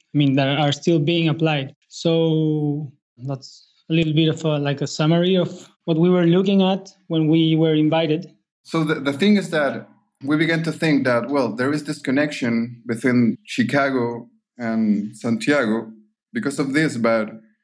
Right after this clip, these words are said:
Speaker 2: that's not the end of the story. I mean, Chile was an example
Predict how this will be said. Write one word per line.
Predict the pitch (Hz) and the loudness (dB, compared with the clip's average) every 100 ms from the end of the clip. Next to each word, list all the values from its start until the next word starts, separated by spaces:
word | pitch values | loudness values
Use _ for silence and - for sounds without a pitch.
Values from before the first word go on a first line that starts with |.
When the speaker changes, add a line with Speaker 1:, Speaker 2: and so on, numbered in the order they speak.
| _ _ | _ _
Speaker 2:
that's | 143 147 | -6 0
not | 156 156 | 0 2
the | 143 139 | 2 0
end | 143 | -2
of | |
the | 127 | -6
story. | 117 160 151 107 | -6 -2 0 0
I | 110 | 0
mean, | 123 127 110 - - _ | 0 0 -2 -8 -18 _
Chile | - 165 170 147 | -6 0 2 2
was | 127 135 135 - - - - | 0 0 -2 -10 -20 -20 -6
an | 123 | -4
example | 113 - 160 165 107 104 104 | -4 -2 -2 -2 -2 -4 -6